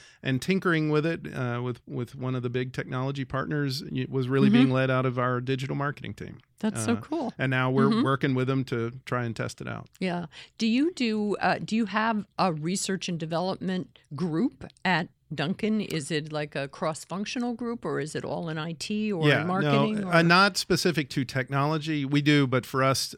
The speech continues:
Speaker 1: uh, you know, our innovation team is really around product. So,
Speaker 2: Mm-hmm.
Speaker 1: uh, we have a lab for, uh, both food and beverage, uh, but it, it's not really technology. It will get into equipment in store, uh, but when we, you know, have to bring in an I T component to it,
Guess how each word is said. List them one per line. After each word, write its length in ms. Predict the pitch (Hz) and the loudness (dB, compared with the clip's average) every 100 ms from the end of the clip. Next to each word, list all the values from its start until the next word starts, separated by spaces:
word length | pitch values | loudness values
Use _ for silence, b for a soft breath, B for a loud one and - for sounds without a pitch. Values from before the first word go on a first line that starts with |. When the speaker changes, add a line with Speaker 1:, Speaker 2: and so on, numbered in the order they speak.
| 143 | -6
Speaker 1:
uh, 40 | |
you 200 | 131 127 | -2 0
know, 200 | 120 113 | 0 -2
our 220 | 110 120 | -2 -2
innovation 540 | - 139 123 123 - 120 | -2 0 2 2 0 -2
team 280 | 131 123 | -2 -2
is 120 | 113 123 | -2 0
really 280 | 127 123 120 | 2 2 2
around 540 | 113 117 113 107 101 | 0 -2 -2 -4 -8
product. 480 | - 101 82 - - | -4 -4 -4 -12 -16
So, 280 | - 117 107 | -8 -4 0
Speaker 2:
Mm-hmm. 260 | 208 226 233 B B - | 2 2 0 B B -8
Speaker 1:
uh, 280 | 127 113 110 | -4 -2 -2
we 120 | 127 | 2
have 200 | 123 131 | 4 4
a 60 | 135 | 4
lab 500 | 127 131 139 151 135 | 4 4 4 0 -8
for, 580 | - 127 117 113 117 143 | -4 -2 0 -2 -6 -8
uh, 260 | 123 110 107 | -8 -6 -8
both 440 | 127 170 120 117 | -12 -8 -6 -6
food 260 | - 135 123 | -4 -2 0
and 160 | 123 | 0
beverage, 520 | 123 120 127 123 120 b b b b - | 0 0 0 -2 -6 b b b b -10
uh, 300 | 117 117 113 | -6 -4 -4
but 180 | 120 123 | -4 -4
it, 100 | 123 | -4
it's 180 | 139 117 | -4 -4
not 240 | 139 127 | -2 -2
really 240 | 131 135 120 | -2 -2 -2
technology. 640 | 131 123 131 123 113 131 | -4 -4 -4 -4 -4 -4
It 140 | 135 165 | -4 -2
will 120 | 147 | -2
get 200 | 131 147 | 0 2
into 580 | 147 135 143 127 123 113 | 2 0 0 0 -2 -6
equipment 460 | - 208 233 165 | 0 2 2 0
in 160 | 127 120 | 0 -2
store, 560 | - - 117 113 107 110 b b b b | -4 -4 -2 0 -2 -4 b b b b
uh, 160 | 123 117 | -8 -6
but 160 | 113 127 | -6 -4
when 220 | 143 131 | 0 2
we, 380 | 139 151 135 131 | 2 2 2 -2
you 160 | 160 131 | -4 -4
know, 140 | 120 | -2
have 220 | 113 127 | -2 -2
to 80 | - | -4
bring 320 | 117 120 120 | -2 0 0
in 300 | 120 110 107 - | -2 -4 -6 -6
an 160 | 131 120 | -6 -4
I 200 | 135 120 | -4 -4
T 260 | - 165 | -4 -6
component 560 | 143 127 110 120 113 107 | -4 -6 -4 -6 -6 -8
to 220 | - 110 | -8 -6
it, 120 | 107 | -8